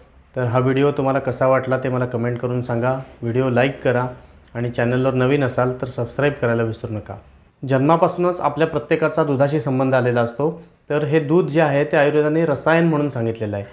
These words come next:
रसायन म्हणजे जे औषध किंवा पदार्थ आपल्या शरीरातील सगळे धातू वाढवतो, शरीराचं बल टिकवून ठेवतो किंवा बल वाढवतो आणि तरुणपणा टिकवून ठेवतो, असं औषध म्हणजे रसायन.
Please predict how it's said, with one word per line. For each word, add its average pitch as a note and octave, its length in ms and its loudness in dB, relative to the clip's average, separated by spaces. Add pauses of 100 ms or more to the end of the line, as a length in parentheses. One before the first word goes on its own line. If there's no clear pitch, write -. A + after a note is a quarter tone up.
(280)
रसायन D#3 320 2
म्हणजे D#3+ 440 2 (540)
जे F3 440 0 (480)
औषध C#3+ 400 2 (120)
किंवा D3 340 2 (640)
पदार्थ C#3 460 2 (680)
आपल्या D3+ 280 -2
शरीरातील D#3 480 2
सगळे D#3 260 2
धातू C#3+ 340 0
वाढवतो, C3 480 2
शरीराचं D3 580 -2
बल D#3+ 160 4
टिकवून D3 380 -2
ठेवतो B2+ 300 -4
किंवा C3 220 -2
बल D3+ 240 2
वाढवतो B2+ 540 0 (300)
आणि C#3 200 -6
तरुणपणा E3+ 420 2
टिकवून D3+ 400 -2
ठेवतो, G#2 420 -6 (320)
असं E3 220 2
औषध D#3 360 2
म्हणजे D3 280 2
रसायन. A2 480 0